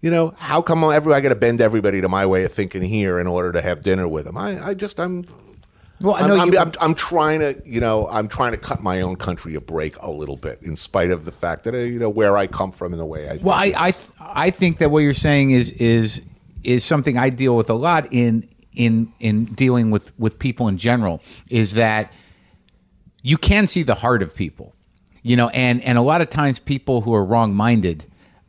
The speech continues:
Speaker 2: are not necessarily bad-hearted people. They, they may be misguided, and they may have a belief system that is,
Speaker 1: Yeah.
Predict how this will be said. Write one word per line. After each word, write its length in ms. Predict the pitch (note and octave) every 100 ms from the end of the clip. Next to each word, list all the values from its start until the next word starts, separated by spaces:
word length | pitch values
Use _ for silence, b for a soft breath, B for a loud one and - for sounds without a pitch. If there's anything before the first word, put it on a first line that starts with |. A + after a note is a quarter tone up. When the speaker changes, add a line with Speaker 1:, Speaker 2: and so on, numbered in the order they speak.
| -
Speaker 2:
are 100 | A#2
not 180 | C#3+ D3
necessarily 460 | C#3 - C3 G#2+ F#2
bad-hearted 720 | G2 G#2 F2 G#2 F#2 E2+ -
people. 420 | G2+ - - - _ b b b b -
They, 120 | A#2+
they 160 | B2 C3+
may 160 | D3
be 160 | B2 A#2
misguided, 720 | G2+ - A#2+ B2+ A#2+ F#2 F2+ b b -
and 140 | A2 A2+
they 80 |
may 180 | A2+ B2
have 180 | A#2 G#2
a 60 | F2+
belief 380 | G#2 A2 D3
system 500 | - A#2+ - G#2+ F#2 E2
that 220 | G2 F#2
is, 140 |
Speaker 1:
Yeah. 80 | F#2